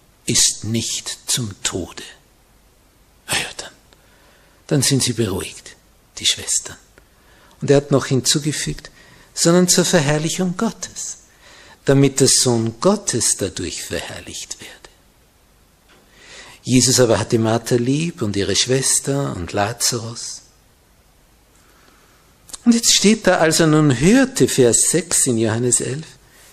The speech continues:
als er nun hörte, dass er krank war, dieser Lazarus, blieb er noch zwei Tage an dem Ort, wo er war. Jesus hat's überhaupt nicht eilig gehabt,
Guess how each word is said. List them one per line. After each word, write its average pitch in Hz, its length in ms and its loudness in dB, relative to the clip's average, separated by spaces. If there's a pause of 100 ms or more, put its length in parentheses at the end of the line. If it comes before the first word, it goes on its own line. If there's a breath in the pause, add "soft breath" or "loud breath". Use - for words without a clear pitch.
(580 soft breath)
als 160 160 0
er 185 60 6
nun 175 200 6
hörte, 220 340 4
dass 151 220 2
er 143 60 0
krank 170 760 -4
war, 95 440 -6 (100)
dieser 113 220 -4
Lazarus, 127 720 -8 (840 soft breath)
blieb 170 200 6
er 180 80 8
noch 208 400 2
zwei 170 400 2
Tage 156 420 2
an 147 60 0
dem 139 160 -2
Ort, 139 360 -2
wo 131 120 2
er 123 160 0
war. - 340 -10 (240)
Jesus 170 320 2
hat's 165 220 0
überhaupt 160 400 0
nicht 156 220 -6
eilig 135 340 -4
gehabt, 110 480 -6